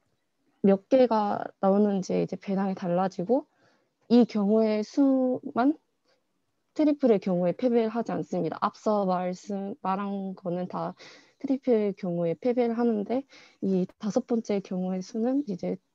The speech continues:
트리플에 패배를 하지 않고 마지막으로는 트리플 해서 세 개의 숫자가 똑같이 나오면 이제 맞추는 걸로 베팅이 제일 크고 최대 백팔십 배까지 배당이 가능한 그런 게임입니다.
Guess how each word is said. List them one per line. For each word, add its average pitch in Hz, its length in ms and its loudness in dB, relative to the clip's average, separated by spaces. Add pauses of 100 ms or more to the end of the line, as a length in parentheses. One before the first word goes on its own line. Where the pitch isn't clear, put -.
(140)
트리플에 240 440 -4
패배를 247 380 -2
하지 226 240 -6
않고 180 420 -4 (440)
마지막으로는 196 840 0
트리플 233 540 -6
해서 202 420 -2
세 269 220 0
개의 220 440 0
숫자가 233 580 -6 (120)
똑같이 294 480 -6
나오면 175 400 -2 (500)
이제 170 400 -4 (1080)
맞추는 208 540 2
걸로 190 340 2 (160)
베팅이 208 440 2
제일 190 300 0
크고 285 400 2 (420)
최대 285 360 2
백팔십 - 760 -6
배까지 202 520 -6
배당이 185 380 -4
가능한 170 640 -4
그런 170 320 -8 (380)
게임입니다. 196 600 -4